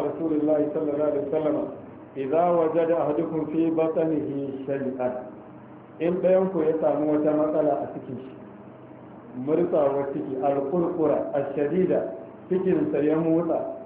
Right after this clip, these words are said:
ko ya juya, da alamun yake jin kamar ko yayi rihi ne, ko yayi tusa ne saboda juyawar cikin sa, fa askala alai,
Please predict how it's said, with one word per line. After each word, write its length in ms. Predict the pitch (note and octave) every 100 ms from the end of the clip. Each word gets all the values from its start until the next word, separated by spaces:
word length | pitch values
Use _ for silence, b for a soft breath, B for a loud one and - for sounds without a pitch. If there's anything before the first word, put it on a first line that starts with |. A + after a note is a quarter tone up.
| -
ko 200 | - E3+
ya 180 | F3 F3 E3+
juya, 380 | E3+ F#3 E3+ - - - - - - - - - -
da 200 | - D#3
alamun 580 | D#3 D3+ D3+ D3 D#3+ F3
yake 340 | F3+ F#3 E3
jin 120 | D#3 F3 -
kamar 360 | C#3+ D3+ E3
ko 120 | - F3+
yayi 340 | F#3 F3+ F#3
rihi 340 | F3+ F#3 E3+
ne, 140 | D#3 D3 D3+ - - -
ko 200 | E3+ G3
yayi 280 | G3 F#3+ F#3+
tusa 360 | F#3+ G3+ G3 E3
ne 160 | E3 D#3+
saboda 400 | F#3 E3 D#3+ C#3+ C#3+
juyawar 480 | F#3+ F#3+ D3+ D#3 D#3
cikin 340 | F3 D3+ B2+
sa, 360 | D3+ C3 - - - - - - - - - - - -
fa 240 | - F#3 E3+
askala 380 | - D3 C#3 -
alai, 220 | D3+